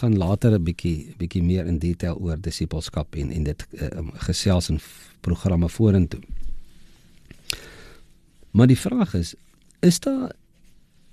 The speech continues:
gee ek en jy genoeg erkenning vir iemand wat saam met ons 'n taak aanpak?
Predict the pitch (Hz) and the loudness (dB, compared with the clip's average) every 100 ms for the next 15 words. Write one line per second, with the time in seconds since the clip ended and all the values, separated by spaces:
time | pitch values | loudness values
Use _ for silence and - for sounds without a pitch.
0 | - - - 226 233 - 165 - 185 104 | -12 -10 -2 2 2 0 -2 2 4 4
1 | 80 85 78 101 - - - - - - | 4 0 0 -4 -8 -18 -18 -18 -20 -12
2 | - 135 104 160 - 123 120 - 143 87 | -2 2 4 2 0 -4 -6 -2 0 0
3 | - - - - - _ _ - - 123 | -4 -20 -20 -20 -20 _ _ -10 -2 2
4 | 151 127 123 113 - - _ - 107 131 | 8 8 8 4 -2 -20 _ -2 0 4
5 | 127 127 104 98 92 - 101 90 92 85 | 6 6 6 2 0 0 0 0 -2 -2
6 | - - - | -4 -12 -20